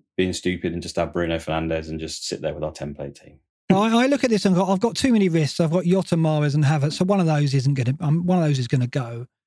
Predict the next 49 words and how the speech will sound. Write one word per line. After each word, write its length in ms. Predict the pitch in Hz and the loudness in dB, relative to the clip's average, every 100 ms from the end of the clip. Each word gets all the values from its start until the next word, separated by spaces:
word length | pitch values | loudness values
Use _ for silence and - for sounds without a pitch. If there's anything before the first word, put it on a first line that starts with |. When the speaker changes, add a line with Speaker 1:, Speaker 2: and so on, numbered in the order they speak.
| _ _ - | _ _ -2
Speaker 2:
I've 120 | 175 | 0
just 180 | 170 208 | 0 0
put 160 | 220 202 | 0 2
this 160 | 156 | 2
in 160 | 175 151 | 2 2
'cause 100 | 151 | 2
I 140 | 165 | 2
had 120 | 175 151 | 0 0
the 80 | |
Robertson 500 | 165 175 165 - 147 | 0 0 0 0 0
team. 420 | 139 143 135 135 139 _ _ _ 165 | 2 2 2 2 -2 _ _ _ -2
I 40 | |
think 160 | 262 233 | 0 2
I 100 | 202 | 2
had 140 | 175 | 2
Robertson 440 | 190 170 165 165 | 2 0 0 2
and 140 | 156 151 | 2 2
Dunk, 340 | 160 151 165 - | 2 0 -2 -2
uh, 260 | 151 156 185 | 0 0 0
Robertson 500 | 190 180 160 180 170 | 0 0 0 0 2
and 260 | 165 165 175 | 2 2 2
who 100 | 196 | 2
was 140 | 185 | 0
the 80 | 180 | 0
fifth 240 | 180 156 | 0 0
midfielder? 400 | 160 143 156 143 | -2 0 0 0
I 120 | 147 139 | 0 -2
think 240 | 190 170 | 0 0
I 180 | 165 160 | 0 2
had, 840 | 151 156 151 151 151 147 147 151 - _ _ _ _ _ - - | 2 2 0 0 0 0 0 -2 -8 _ _ _ _ _ -10 -2
who 120 | 233 | 0
did 100 | 233 | 0
I 140 | 208 | 0
have 340 | 190 190 170 151 | 2 2 2 2
in 140 | 151 | 2
there 120 | 147 | 2
in 60 | 147 | 2
the 120 | 147 | 2
eight? 160 | 147 131 | 0 -2
I 60 | |
can't 260 | 127 - 196 | -2 0 2
remember 240 | 170 156 | 2 2
who 80 | 151 | 2
I 80 | 139 | 2
had 160 | 139 135 | 2 0
instead 220 | 131 143 | 0 0
of 60 | |
Jota, 400 | 135 135 - 127 - | 0 0 -2 -6 -4
but 220 | 131 139 | -4 -6